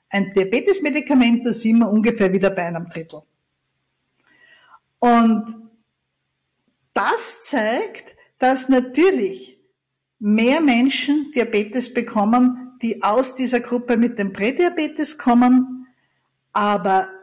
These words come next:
dass es eben bei Weitem nicht alle sind. Das ist eine der größten Studien, die wir haben, mit den meisten Menschen drinnen und vor allem eine Studie aus Europa. Das ist auch immer ganz wichtig, dass es eine Studie ist mit Menschen, die in etwa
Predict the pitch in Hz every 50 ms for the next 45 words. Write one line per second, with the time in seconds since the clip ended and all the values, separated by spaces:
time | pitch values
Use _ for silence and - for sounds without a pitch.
0 | _ _ _ - 220 214 214 - 202 - - - 202 196 190 185 - - 151 147
1 | 156 165 175 175 208 190 175 190 220 220 - - 254 226 214 208 214 - - -
2 | 160 151 156 160 - - - - _ _ _ _ 214 202 226 220 247 226 220 196
3 | 208 214 240 233 - 226 226 - - 190 208 220 220 - - - 247 - - -
4 | 214 202 208 196 214 208 208 208 208 208 214 202 185 202 196 190 180 175 185 202
5 | 220 226 - - - - _ _ 208 202 - - 202 196 190 196 214 247 247 -
6 | - 247 220 - - 226 233 - - 240 - - 208 220 240 233 214 - - -
7 | - - 226 233 - 247 208 214 220 226 220 214 208 226 - - - - 226 226
8 | 208 226 202 170 190 196 196 - - 190 180 185 185 190 190 - - - - _
9 | _ _ _ _ _ _ _ - 214 196 - 202 - 170 196 196 - 208 233 214
10 | 202 208 202 214 214 214 - - 208 214 214 - - 233 220 - - - - -
11 | - _ _ _ _ - 208 - 214 214 208 214 233 - 220 214 214 214 202 -
12 | - 233 233 247 226 220 220 214 233 226 - - 233 214 - 196 185 190 220 226
13 | - - - 226 208 220 226 226 226 220 226 233 220 226 220 - - 214 226 254
14 | 247 247 - - - 196 196 208 254 -